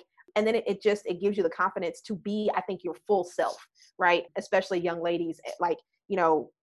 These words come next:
so much of the culture is saying what you should be and what, how you should look and what you should think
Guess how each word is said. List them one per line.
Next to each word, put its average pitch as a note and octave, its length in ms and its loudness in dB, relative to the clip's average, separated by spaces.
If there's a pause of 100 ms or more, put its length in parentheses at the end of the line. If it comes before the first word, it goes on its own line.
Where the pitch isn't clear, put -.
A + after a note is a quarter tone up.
(100)
so - 280 2
much F#3 200 0
of F3 80 -4
the F3 80 -2
culture F#3+ 580 -2
is E3 240 -4
saying F3+ 240 0
what D#3+ 180 -4
you D3+ 60 -8
should F3+ 320 -4
be D#3 280 -4 (280)
and E3+ 100 -6
what, E3+ 160 4
how F3 160 4
you F#3 120 -8
should - 220 -4
look E3 280 2
and D#3+ 100 -10
what D#3+ 200 -4
you F#3+ 60 -10
should F3+ 260 -8
think G3+ 240 -4